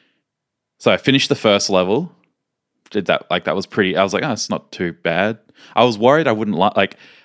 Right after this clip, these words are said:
I wouldn't like it off the bat and that it would be too hard and off the bat for me, even though I'd set it to easy. So I was playing on easy mode. That's, I guess that's another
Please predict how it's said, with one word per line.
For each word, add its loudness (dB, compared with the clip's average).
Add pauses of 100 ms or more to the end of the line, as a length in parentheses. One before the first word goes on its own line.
I 4
wouldn't 0
like 0
it 0
off -6
the -2
bat 0
and -2
that 0
it -6
would -6
be -2
too -6
hard 0
and -6 (640)
off -2
the -2
bat 0
for -2
me, -2 (640)
even 2
though 4
I'd 0
set -2
it -8
to -2
easy. -2
So -2
I 4
was -2
playing 2
on 0
easy -2
mode. -8
That's, -2
I -6
guess -8
that's -16
another -10